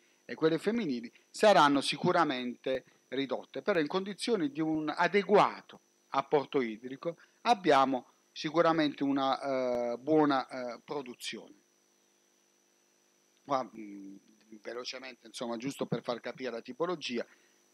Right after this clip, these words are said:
assomiglia vagamente quindi al noce americano, vedete abbiamo diverse gemme, eh, sovrapposte, qua è una caratteristica, no, di avere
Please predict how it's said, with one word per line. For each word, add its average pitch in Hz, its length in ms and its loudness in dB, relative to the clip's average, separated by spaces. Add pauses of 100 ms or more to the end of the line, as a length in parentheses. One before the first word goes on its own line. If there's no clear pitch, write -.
(180)
assomiglia 139 800 2 (140)
vagamente 127 720 2
quindi 120 240 -2
al 117 80 -2
noce 127 260 -2
americano, 147 540 0
vedete 117 300 -4
abbiamo 117 340 -2
diverse 117 560 -8
gemme, 113 580 -2 (320)
eh, 113 540 -6
sovrapposte, 135 880 2
qua 117 240 -2
è - 20 -8
una 113 160 -10
caratteristica, 123 800 -8
no, 120 160 -6
di 113 140 -10
avere 117 440 -4